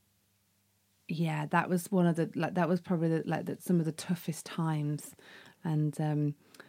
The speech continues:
my son was four and a half, and I, and, and I <laughs> bre-,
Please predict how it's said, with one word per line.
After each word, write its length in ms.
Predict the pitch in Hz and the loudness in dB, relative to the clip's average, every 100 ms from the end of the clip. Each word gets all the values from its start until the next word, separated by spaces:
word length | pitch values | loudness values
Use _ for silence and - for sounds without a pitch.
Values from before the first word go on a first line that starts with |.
| _ | _
my 80 | - | -4
son 360 | 170 - 180 175 | -4 2 4 4
was 200 | 156 - | 2 -4
four 260 | - 165 | -2 0
and 80 | 156 | 2
a 40 | 139 | 0
half, 360 | 156 156 151 | 0 -2 -2
and 80 | 156 | -2
I, 120 | 151 - | -2 -2
and, 100 | 160 | -2
and 160 | 165 | 0
I 140 | 165 170 | 0 0
<laughs> 100 | - 147 | -2 -4
bre-, 60 | 139 | -2